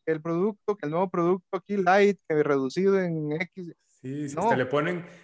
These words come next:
Speaker 2: "No contiene colesterol", como si el colesterol pudiera estar en los alimentos.
Speaker 1: Exa-, <laughs> exactamente.
Speaker 2: <laughs>
Speaker 1: Muy bien, exacto, exacto, exacto. Y, y el colesterol que nosotros naturalmente producimos, el ochenta por ciento del colesterol que pretendemos disminuir.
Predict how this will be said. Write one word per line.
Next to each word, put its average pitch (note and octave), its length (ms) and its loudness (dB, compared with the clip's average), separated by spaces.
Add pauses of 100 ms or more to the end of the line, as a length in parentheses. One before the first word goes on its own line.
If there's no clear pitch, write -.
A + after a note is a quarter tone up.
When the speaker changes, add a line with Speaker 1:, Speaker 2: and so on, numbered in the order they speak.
(140)
Speaker 2:
"No D3 180 -2
contiene E3+ 400 -2
colesterol", D#3+ 540 0
como C#3 220 -2
si B2+ 80 0
el B2 100 -2
colesterol B2 540 0
pudiera D#3 280 0
estar D#3+ 240 0
en E3+ 80 -2
los F3 140 -4
alimentos. D#3 560 -2
Speaker 1:
Exa-, G#3+ 360 0
<laughs> - 180 -6
exactamente. F3 840 0
Speaker 2:
<laughs> - 1700 -8
Speaker 1:
Muy B2+ 140 4
bien, D#3+ 240 6
exacto, D3+ 480 0
exacto, E3+ 420 0
exacto. D#3+ 460 -2 (300)
Y, D#3 300 -8
y D3+ 40 0
el C#3 120 0
colesterol C3+ 600 -4
que E3+ 180 0
nosotros C#3+ 640 -6 (200)
naturalmente C#3+ 760 -4
producimos, D3 520 -8
el C#3+ 100 -4
ochenta B2 340 -8
por B2+ 180 -12
ciento C#3 240 -8
del D#3 100 -10
colesterol A#2+ 560 -6
que D3 260 -2
pretendemos A#2+ 600 -4
disminuir. C#3 580 -12